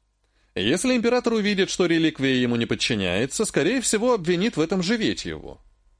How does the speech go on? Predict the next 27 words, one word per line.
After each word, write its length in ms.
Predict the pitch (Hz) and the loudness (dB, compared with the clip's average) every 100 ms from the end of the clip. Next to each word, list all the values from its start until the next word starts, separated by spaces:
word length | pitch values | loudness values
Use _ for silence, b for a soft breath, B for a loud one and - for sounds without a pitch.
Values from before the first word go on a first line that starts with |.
| _ _ _ _ _ _ | _ _ _ _ _ _
Додумать 600 | 98 98 127 185 262 233 | -2 0 2 2 2 2
эту 180 | 202 180 | 0 2
мысль 340 | 131 156 151 120 | 2 0 0 0
я 140 | 117 | 0
не 100 | 110 | 0
успел, 520 | 98 92 - 196 208 - b b | 0 -2 0 0 0 -6 b b
потому 300 | 240 214 175 | -2 0 0
что 120 | - | 0
мы 120 | 143 123 | 0 2
доехали 480 | 117 117 113 107 | 2 2 0 0
до 120 | 98 101 | 0 0
участка, 640 | 101 - 208 - 190 180 | 0 0 0 0 0 0
и 180 | 131 117 | 2 0
нужно 300 | 123 196 208 | 0 0 0
было 180 | 214 202 | 0 0
приступать 520 | 196 - 143 107 - | 0 -2 0 0 0
к 60 | |
его 220 | 117 92 92 | -2 0 0
очистке. 520 | 104 98 - - - _ _ _ _ _ _ _ _ - | 0 -4 -6 -12 -20 _ _ _ _ _ _ _ _ -2
Маг 300 | 123 233 - | 0 0 0
при 180 | 110 110 | 0 0
использовании 600 | - 131 113 110 113 113 | 0 0 2 0 0 0
заклинаний 560 | 117 113 117 127 113 | -2 -2 0 0 0
посторонних 500 | 113 - 117 117 110 | -2 -2 0 0 -2
мыслей 360 | 117 120 127 120 | -2 -2 0 -2
не 80 | 123 | -2
допускает, 680 | 120 151 - 190 95 76 | -2 -4 -2 0 0 -4